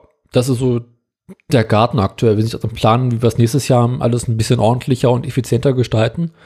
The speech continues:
dass da mehr Erträge rauskommen. Weil gerade unser Außenbeet war dieses Jahr ein bisschen frustrierend. Ich mein, uns, uns ist der Rhabarber eingegangen.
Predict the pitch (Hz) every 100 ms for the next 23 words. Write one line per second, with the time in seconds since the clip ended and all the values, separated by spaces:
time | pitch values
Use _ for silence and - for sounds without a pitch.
0 | - _ - - 117 - 123 110 104 -
1 | 139 147 143 - 151 214 - _ _ _
2 | _ _ _ _ _ _ _ _ _ _
3 | _ _ _ _ _ _ _ _ _ _
4 | _ _ - 123 113 107 135 127 123 107
5 | 131 127 110 - 104 117 117 117 107 -
6 | 117 117 - 123 180 - _ _ _ _
7 | _ _ _ _ _ _ _ _ - -
8 | - _ _ _ _ _ _ _ _ _
9 | _ _ _ 135 120 156 - 214 - 160
10 | 151 - 165 123 110 113 127 113 87 101
11 | 104 92 95